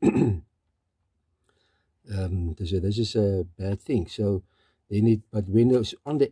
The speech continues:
edge, when the voltage lowers, it's gonna switch on again and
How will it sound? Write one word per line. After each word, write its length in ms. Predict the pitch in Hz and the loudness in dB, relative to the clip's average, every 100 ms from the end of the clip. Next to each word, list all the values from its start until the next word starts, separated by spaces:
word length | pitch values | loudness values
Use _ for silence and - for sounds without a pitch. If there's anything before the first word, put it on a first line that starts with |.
| 151 | 0
edge, 280 | 113 - 95 | -2 -2 -4
when 160 | 107 110 | 0 0
the 60 | |
voltage 640 | 101 117 120 120 98 - - | 2 0 0 -4 -6 -14 -10
lowers, 500 | 101 104 147 131 147 | -2 0 4 4 4
it's 200 | 117 90 | -2 -10
gonna 180 | - 107 | -6 -6
switch 300 | - 127 117 | -4 -8 -8
on 160 | 135 135 | -6 -4
again 280 | 120 95 | -2 -2
and 120 | 92 | -4